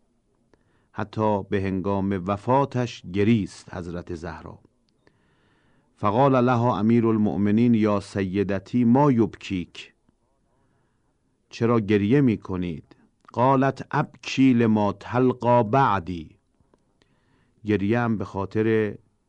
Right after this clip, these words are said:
مصائبی است که بعد از من می‌بینی. تو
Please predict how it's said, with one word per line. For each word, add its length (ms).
مصائبی 760
است 220
که 120
بعد 480
از 220
من 300
می‌بینی. 680
تو 460